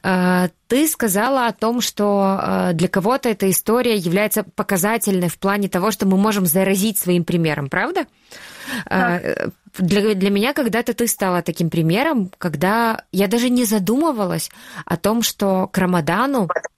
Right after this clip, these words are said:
Speaker 1: важно и нужно готовиться, о том, что к празднику важно и нужно готовиться вот так. И ты это показала, потом ты начала с-, транслировать это у себя в своём блоге, и я поняла, что вот лично на меня это повлияло.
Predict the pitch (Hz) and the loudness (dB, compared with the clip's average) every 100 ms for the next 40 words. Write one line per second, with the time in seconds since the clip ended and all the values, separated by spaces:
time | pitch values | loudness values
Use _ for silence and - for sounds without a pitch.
0 | _ _ _ - 202 180 214 196 196 180 | _ _ _ -2 2 2 2 0 0 2
1 | 190 190 180 165 160 170 156 - 156 - | 2 2 0 0 0 -2 -2 -4 -6 -6
2 | - 202 208 - 190 - 202 214 196 196 | -4 0 0 -2 -4 -2 -2 0 -2 -2
3 | 180 170 180 208 196 190 196 196 190 170 | 0 0 0 0 0 2 2 2 0 0
4 | 175 185 180 175 160 175 - 151 - - | 0 0 -2 -2 -4 -4 -4 -6 -8 -18
5 | - - - 190 165 240 277 285 220 214 | -12 -10 -8 -4 0 0 0 -4 -4 -4
6 | 185 196 311 403 220 247 302 302 233 214 | -2 0 0 0 -2 -2 -2 0 0 0
7 | 214 240 - - 196 180 - 233 240 196 | 0 -2 -4 -4 -2 -2 0 0 0 -2
8 | - 190 196 - 175 - 180 196 190 - | -4 -4 -4 -2 -2 0 0 0 -2 -2
9 | 180 180 175 156 156 170 202 285 - - | 0 0 0 0 2 2 0 -2 -4 -12
10 | - - 247 196 165 175 214 240 214 190 | -12 -10 -8 -2 0 0 0 0 0 2
11 | 254 349 - 240 226 214 202 - _ _ | 0 -2 -2 0 2 2 0 -4 _ _
12 | _ - - _ - - - 214 254 - | _ -6 -6 _ -20 -10 -2 0 0 0
13 | 240 226 214 220 247 - 185 170 170 160 | 0 0 0 0 -2 -2 -2 0 2 0
14 | 151 | -2